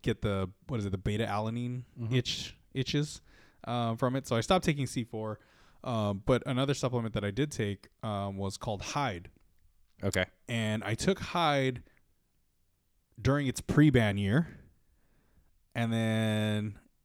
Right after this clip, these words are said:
Speaker 1: it was banned for about <laughs> three years, and then it finally made a comeback.
Speaker 2: Okay.
Speaker 1: Um,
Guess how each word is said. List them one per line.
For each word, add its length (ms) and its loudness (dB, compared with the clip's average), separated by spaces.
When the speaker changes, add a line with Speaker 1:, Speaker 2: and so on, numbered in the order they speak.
Speaker 1:
it 100 0
was 140 2
banned 380 0
for 140 0
about 520 0
<laughs> 180 -20
three 340 -2
years, 760 2
and 120 0
then 100 0
it 100 -2
finally 260 0
made 160 2
a 40 0
comeback. 540 -2
Speaker 2:
Okay. 380 4
Speaker 1:
Um, 420 4